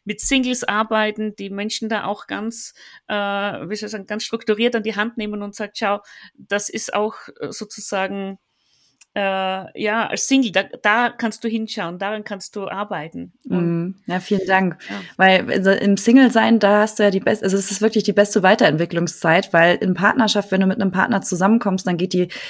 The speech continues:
Speaker 2: geht das Weiterentwicklungsprogramm erst richtig los. Also, ich sag ja auch häufig, in Partnerschaft kommen ist leichter, als die Partnerschaft zu führen, weil alle Themen, die wir bei uns nicht lösen und jetzt ein Mensch, der uns immer näher kommt, kommen hoch. Also, das, was wir heute hatten,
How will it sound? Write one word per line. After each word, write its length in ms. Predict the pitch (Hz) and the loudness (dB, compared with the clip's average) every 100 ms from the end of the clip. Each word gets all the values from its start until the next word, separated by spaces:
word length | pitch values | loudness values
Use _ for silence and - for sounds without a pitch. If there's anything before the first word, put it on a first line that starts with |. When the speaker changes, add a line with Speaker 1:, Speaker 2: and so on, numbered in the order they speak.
| - | -4
Speaker 2:
geht 100 | 196 | 2
das 180 | 190 175 | 4 6
Weiterentwicklungsprogramm 1000 | 175 220 233 180 185 180 - - 156 180 - | 4 4 4 2 0 -2 -2 -2 2 2 2
erst 200 | 160 - | 0 2
richtig 320 | 196 135 135 | 4 2 0
los. 320 | 92 - - - | -2 -2 -6 -6
Also, 180 | 156 165 | -4 -2
ich 120 | - | 2
sag 180 | 190 214 | 2 4
ja 120 | 190 | 2
auch 120 | 185 208 | 2 4
häufig, 420 | 190 185 190 - | 2 2 -2 4
in 100 | 226 | 6
Partnerschaft 540 | 226 214 202 202 196 | 6 4 2 0 0
kommen 180 | - 208 | 2 2
ist 120 | 190 | 2
leichter, 480 | 175 180 214 208 208 | 4 4 4 2 4
als 260 | 185 185 - - - - | 2 0 -4 -10 -20 -2
die 80 | 190 | 0
Partnerschaft 600 | 190 - 202 - 196 - | 2 2 2 0 -2 -4
zu 240 | - - 170 | -4 -4 -4
führen, 480 | - 208 240 285 - - - - | 2 6 8 6 2 -18 -10 0
weil 360 | 185 190 190 - | 4 6 4 4
alle 260 | 208 262 | 6 8
Themen, 320 | 262 240 240 226 | 6 6 8 8
die 120 | 208 | 6
wir 100 | 202 | 4
bei 120 | 190 | 4
uns 220 | 208 220 | 2 2
nicht 160 | 220 185 | 0 2
lösen 400 | 196 214 202 147 | 6 6 6 2
und 200 | 160 139 | 0 -2
jetzt 220 | 165 - | -6 -2
ein 80 | 175 | 0
Mensch, 320 | 180 202 - | 2 0 0
der 140 | 190 180 | 0 0
uns 140 | 180 | 0
immer 180 | 196 180 | 0 2
näher 280 | 190 214 190 | 4 4 4
kommt, 220 | 160 160 | 0 -4
kommen 220 | - 190 | 2 4
hoch. 260 | 190 175 131 | 6 6 4
Also, 180 | - 165 | 2 2
das, 180 | 185 - | 2 2
was 160 | 190 | 2
wir 100 | 190 | 4
heute 220 | 185 190 | 4 4
hatten, 320 | 196 226 214 | 4 4 4